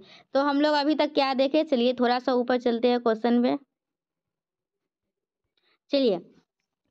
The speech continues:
कृत्रिम उपग्रह देख लिया और इसका उपयोग भी देख लिए कहाँ कहाँ होता है। नेक्स्ट वीडियो में हम लोग नाइन, टेन कर लेंगे और इस तरीके से हम लोगों का दो हज़ार उन्नीस के पूरे क्वेश्चन कंप्लीट हो जाएगा।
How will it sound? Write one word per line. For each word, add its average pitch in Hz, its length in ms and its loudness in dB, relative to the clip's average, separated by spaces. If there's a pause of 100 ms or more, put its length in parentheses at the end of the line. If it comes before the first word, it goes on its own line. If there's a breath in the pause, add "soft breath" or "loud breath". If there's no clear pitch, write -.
कृत्रिम 311 380 2
उपग्रह 330 320 0
देख 330 240 -2
लिया 339 220 2
और 311 120 -2
इसका 294 200 -2
उपयोग 285 320 0
भी 311 100 2
देख 302 160 0
लिए 302 160 2
कहाँ 277 240 -4
कहाँ 277 240 0
होता 269 220 -2
है। 320 120 -2 (420 loud breath)
नेक्स्ट 302 320 -2
वीडियो 339 260 2
में 349 100 2
हम 330 180 2
लोग 277 180 0
नाइन, 262 300 0
टेन 302 200 0
कर 285 160 0
लेंगे 302 320 0
और 285 180 -2
इस 277 200 -4
तरीके 269 320 0
से 277 120 0
हम 247 200 0
लोगों 247 200 2
का 294 160 -2 (340 loud breath)
दो 247 140 2
हज़ार 262 260 0
उन्नीस 269 320 0
के 302 140 2
पूरे 262 280 2
क्वेश्चन 247 480 -2
कंप्लीट 226 560 0
हो 311 120 4
जाएगा। 285 480 -2